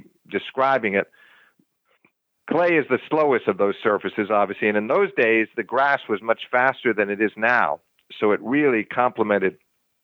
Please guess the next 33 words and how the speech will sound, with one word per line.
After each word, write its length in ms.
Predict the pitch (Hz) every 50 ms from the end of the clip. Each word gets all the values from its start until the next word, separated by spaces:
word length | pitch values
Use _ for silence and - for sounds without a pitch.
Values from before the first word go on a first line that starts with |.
| _ _ _ _ _ _ _ _ - -
Sampras's 460 | 131 120 120 - 113 98 - 110 92
attacking 480 | 107 101 - 120 117 107 - 101 98 -
style, 280 | - 120 117 113 110 -
and 100 | 123 127
the 60 | 123
hard 220 | 120 135 139 123
courts 240 | - 127 113 104 -
were 80 | 113 101
pretty 240 | - - 151 139 123
quick 340 | - - - - - -
as 100 | 113 95
well 400 | 98 104 110 110 110 101 87 87 _ _ _ _ _ _ _ -
at 140 | - 104 -
the 100 | - 117
U 180 | 110 113 107 107
S 60 | 98 -
Open 520 | 110 104 104 98 - 107 98 98 98 98 98
and, 360 | - 87 98 98 101 101 95
and 220 | - 117 135 147 151
also 320 | 143 131 - - 127 113
in 80 | 107 104
Australia. 580 | 98 - - - 104 95 87 82 80 85 90 - _ _ _ _ _ _ _ _ - - - -
So, 440 | 143 131 127 127 123 120 120 117 - -
uh, 440 | - 127 120 117 120 117 113 113 110 110 _ _ _ _ _ _ _ _
yes, 300 | - 131 143 160 165 156 - -
the 100 | 135 127
clay 380 | - - 151 156 165 175 175
is, 100 | 170 143 127 -
is 120 | - 131 123 - -
kind 180 | - 147 151 147
of 80 | 127
a 60 | 127 120 - - -
standalone 680 | 151 147 151 147 139 131 127 131 135 135 135 135 131